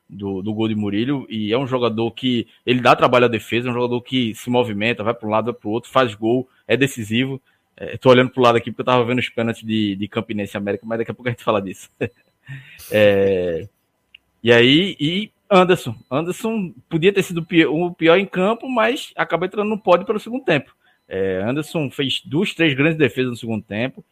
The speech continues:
Inicia a jogada do gol de, de Murilo, a reposição de bola que vai pra Jean Carlos. Então ele acabou sendo importante. É, teve uma defesa queima-roupa, é, teve outra bola também cara a cara, né, na, no, no, que o jogador do, da Ponte Preta perdeu. Então, é, ele acabou sendo importante e é um, um goleiro que faz a diferença.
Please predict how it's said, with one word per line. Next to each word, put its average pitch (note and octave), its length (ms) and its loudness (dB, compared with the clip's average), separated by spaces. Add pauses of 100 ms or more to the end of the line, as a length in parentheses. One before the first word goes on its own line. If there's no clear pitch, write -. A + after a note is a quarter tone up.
(240)
Inicia F3 420 4
a G3+ 40 4
jogada D3+ 380 6
do C3+ 140 0
gol B2 220 4
de, G#2 340 -4
de A2+ 100 -6
Murilo, A#2+ 300 -2
a B2 40 0
reposição B2+ 400 -4
de A#2+ 80 -4
bola A#2 220 2
que - 60 -10
vai A2+ 100 0
pra A#2 160 0
Jean A2 200 -2
Carlos. A#2 460 -2 (340)
Então D3+ 120 -6
ele F3 80 -4
acabou F#3+ 180 0
sendo G#3 180 -2
importante. E3 600 0 (300)
É, F#2+ 220 -2
teve G2 140 -14
uma C3+ 40 -4
defesa C3 280 0
queima-roupa, C#3 760 2 (280)
é, F#2 840 -2
teve A#2 180 -2
outra D3 180 0
bola C3+ 140 -4
também C3 160 -4
cara C#3+ 200 4
a - 40 2
cara, C3 260 4
né, A#2+ 120 -2
na, G2+ 280 -6
no, F#2+ 240 -12
no, G2 320 -18 (120)
que - 80 -20
o G2+ 40 -16
jogador G#2+ 280 -2
do, G2+ 160 -2
da G#2 140 -4
Ponte A2 240 -12
Preta G#2 220 -6
perdeu. G#2 480 -2 (280)
Então, D3 460 -4 (100)
é, G2 200 -4
ele G#2 100 -6
acabou A#2+ 240 -6
sendo D3 160 -6
importante C#3+ 560 -2
e F#3 40 2
é F3 60 2
um, F3 280 -4
um D#3+ 60 -6
goleiro E3 360 6
que G3+ 240 -8
faz F3+ 220 2
a F#3+ 40 0
diferença. E3 520 0